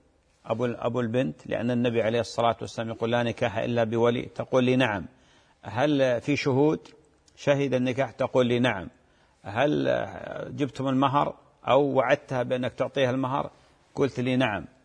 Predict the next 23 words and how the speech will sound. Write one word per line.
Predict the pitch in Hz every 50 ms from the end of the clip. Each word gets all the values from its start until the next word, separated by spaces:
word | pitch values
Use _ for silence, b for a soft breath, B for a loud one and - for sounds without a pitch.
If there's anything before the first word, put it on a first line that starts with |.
| _ -
ما | 113 143 185 214 220
يلزم | 214 214 208 175 143 139 123 110
تبصم | - 143 156 156 131 - 143 131 127
وتوقع، | 117 - 131 110 - - - 110
ما | 110 127 170 196
له | 196 165
علاقة | 165 175 170 147 - - 123
البصمة | 113 110 139 127 - - 117 113
والتوقيع، | 110 - - - 104 98 - - - - - _ _ _ _ _ _
هذه | - 170 190 170 165
إجراءات | 139 127 139 147 170 175 165 - -
إدارية. | 143 139 123 127 123 127 139 127 104 78 - - _ _ b b b b b b b
فالزواج | - 127 117 120 139 156 180 196 196 190
صحيح، | - - 185 165 180 160 113 - - _ _ _ _ _ _ _ _ _ _ _ _ _ _ -
الزواج | 120 107 113 127 123 131 147 160 170 170 175 180 180
صحيح | - - - 131 110 120 139 123 - 117
ولله | 123 123 120 117 117 110
الحمد. | 107 - - 104 95 - - - _ -
الآن | - 143 156 - 202 160 113 - - b b b b b b b b _ _
تقوم | - - - - 180 185 190 202 202 190
فتوثق | - - 160 170 175 185 - - - - 160 196 185 - - 151 - - 120
هذا | 117 110 104
الزواج | 101 98 95 101 92 82 -